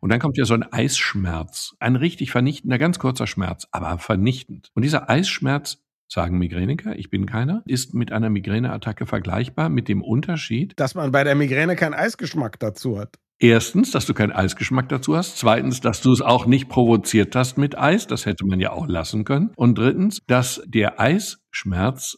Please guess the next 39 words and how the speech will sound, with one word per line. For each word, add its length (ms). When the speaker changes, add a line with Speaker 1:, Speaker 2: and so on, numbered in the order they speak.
Speaker 1:
also 440
wirklich 580
nach 200
Sekunden 420
wieder 160
vorbei 340
ist 140
und 80
der 100
Migräneschmerz 760
aber 160
eben 220
einfach 260
nicht. 340
Also 200
stell 220
dir 260
Migräne 580
wie 60
den 180
Eisschmerz 720
mal 640
einige 340
Zehntausend, 540
also 160
von 140
der 100
Verlängerung 640
her 220
vor. 340
Und 220
diese 420
Schmerzen 400
zu 160
haben, 140
ist 160
wirklich 300
eklig. 360
Und 300